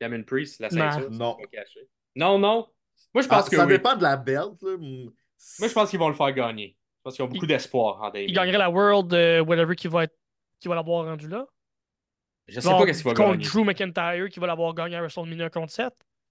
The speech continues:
Speaker 1: Eh, ben, c'est facile, ça. Là, là où on enregistre, c'est pas clair. C'est quoi les <laughs> histoires, ils s'en allent vers où ?
Speaker 2: Ouais,
Speaker 1: Mais moi,
Speaker 2: Chris,
Speaker 1: je vais
Speaker 2: c'est
Speaker 1: juste
Speaker 2: pas
Speaker 1: dire qu'il
Speaker 2: clair, là.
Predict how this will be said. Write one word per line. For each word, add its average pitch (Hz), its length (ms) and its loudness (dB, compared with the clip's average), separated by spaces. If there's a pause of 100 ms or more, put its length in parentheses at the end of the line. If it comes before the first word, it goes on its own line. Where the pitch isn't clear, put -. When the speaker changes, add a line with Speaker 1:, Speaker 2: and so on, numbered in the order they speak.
(500)
Speaker 1:
Eh, 110 460 -16
ben, 120 200 -6
c'est - 80 -8
facile, 151 340 0
ça. 127 120 -2
Là, 202 180 2
là 233 100 4
où 269 120 4
on 165 180 6
enregistre, 147 540 2
c'est 139 140 -6
pas 135 140 -2
clair. 147 440 -2
C'est 127 120 -14
quoi 190 140 0
les 135 100 -4
<laughs> - 80 -6
histoires, - 360 0
ils 202 80 4
s'en 175 200 2
allent 165 160 2
vers 170 340 4
où ? 277 160 -2 (200)
Speaker 2:
Ouais, 233 300 4
Speaker 1:
Mais 185 80 2
moi, 254 120 6
Speaker 2:
Chris, 254 80 6
Speaker 1:
je 220 40 4
vais 214 120 6
Speaker 2:
c'est 208 60 0
Speaker 1:
juste 233 160 0
Speaker 2:
pas 233 80 4
Speaker 1:
dire 208 100 2
qu'il 180 160 2
Speaker 2:
clair, 175 40 0
là. 220 140 4